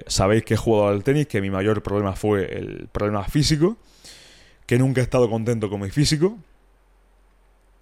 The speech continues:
que empecé en el mundo del gimnasio en dos mil diecisiete. En dos mil veintiuno, por cierto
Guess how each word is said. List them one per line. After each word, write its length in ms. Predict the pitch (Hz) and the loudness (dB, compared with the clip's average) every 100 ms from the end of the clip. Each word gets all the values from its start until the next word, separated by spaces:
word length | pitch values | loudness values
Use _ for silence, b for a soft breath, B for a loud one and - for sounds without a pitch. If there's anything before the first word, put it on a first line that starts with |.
| _ _ - B B B B B B _ _ _ _ | _ _ -20 B B B B B B _ _ _ _
que 100 | 120 | -2
empecé 240 | 107 - | 0 0
en 60 | 135 | 2
el 100 | 123 | 2
mundo 220 | 127 123 | 2 2
del 100 | 123 | 2
gimnasio 600 | 127 123 131 117 95 87 - _ | 0 0 0 0 -2 -4 -12 _
en 100 | 104 | -6
dos 100 | 104 | -2
mil 100 | 110 | 0
diecisiete. 580 | 117 127 123 156 156 208 - _ _ _ _ - - - | 2 2 2 2 2 -4 -8 _ _ _ _ -20 -20 -6
En 140 | 104 | -2
dos 100 | 104 | 0
mil 160 | 117 131 | 2 2
veintiuno, 420 | 131 127 131 123 | 2 2 2 4
por 140 | 113 120 | 2 2
cierto 460 | 135 110 92 - | 2 2 -4 -6